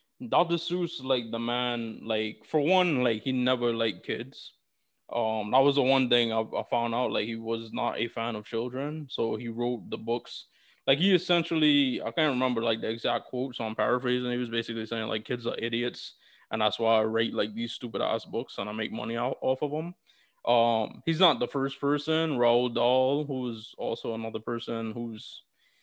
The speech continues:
if, if you take a deep dive into him, he was also pretty, like, controversial. So I wouldn't be surprised if he's the next person that, you know, people start to, uh, take a long look at. But him as a person, like I said, uh,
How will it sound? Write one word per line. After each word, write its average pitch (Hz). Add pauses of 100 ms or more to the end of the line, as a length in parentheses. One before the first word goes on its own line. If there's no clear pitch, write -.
(300)
if, 123
if 110
you 113
take 120
a 113
deep 110
dive 117
into 117
him, 127
he 123
was 123
also 110 (160)
pretty, 117
like, 110
controversial. 117
So 113
I 113
wouldn't 113
be 113
surprised 113
if 110
he's 123 (1300)
the 131
next 113 (140)
person 113
that, 113
you 113
know, 107 (120)
people 107
start 113
to, 107 (580)
uh, 107 (100)
take 127
a 110
long 113
look 113
at. 117
But 113
him 143
as 151
a 131
person, 127
like 113
I 113
said, 123
uh, 110